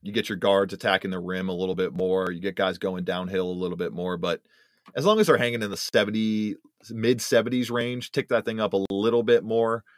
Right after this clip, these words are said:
over the next few games, then I think that should, that should be pretty solid. I'm not, I'm not expecting this team to be in the eighty percent quadrant, just be, just given that the shooting talent is not really there to have an eighty percent team-wide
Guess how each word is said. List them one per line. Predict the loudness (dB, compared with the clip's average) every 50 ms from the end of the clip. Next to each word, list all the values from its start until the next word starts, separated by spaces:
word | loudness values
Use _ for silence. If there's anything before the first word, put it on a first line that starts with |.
| _ _ _ _ -6
over | -4 -2 -2
the | -2 -2
next | -4 -4 -4 -4
few | -6 -4 -2
games, | -2 -2 -2 -2 -2 -4 -6 -8 -12 -12 -6
then | -4 -2 0
I | 0 0
think | -2 -2 0
that | 0 0 0
should, | 0 -4 -4 -4 -6 _ _ _ _ _ -8
that | -8 -6
should | -8 -12 -12
be | -12 -14
pretty | -12 -10 -10 -10 -10 -10
solid. | -8 -6 -6 -4 -4 -4 -4 -4
I'm | -4 -2
not, | 0 0 -2 -2 _ _ _ _ _ _ -6
I'm | -2 2
not | 2 2
expecting | 2 2 2 0 0 0 -2
this | -8 -8
team | -6 -6 -6 -6 -4
to | -4
be | -4 -6
in | -6 -6
the | -8 -6
eighty | -4 -2 -2 -2 -4
percent | -6 -6 -8 -4 -2 -2 -2 -2 -2 _ _ _ _ _ _ _
quadrant, | 4 6 8 8 6 4 2 -4 -4 -2
just | -2 -2 0
be, | -2 -4 -4 _ -2
just | -2 0 6
given | 6 6 6 6 2 -4 -8 _ _ -2
that | 0 0 0 -2 _ _ _ -14 -8
the | -4 -4 -4
shooting | -2 0 2 4 4 4 4 2 0 2
talent | 2 4 4 4 2 -2 -4
is | -4 -2
not | -2 -2 -2 -2
really | -4 -6 -4 -2
there | 0 0 0 0
to | -2 -4
have | -4 -4 -4 -6 _ _ _ _ -20 _ _ _ -12
an | -8 -8 -6
eighty | -4 -2 -4 -4 -4
percent | -6 -8 -8 -6 -8 -8 -8 -8
team-wide | -6 -6 -4 -4 -4 -6 -6 -8 -8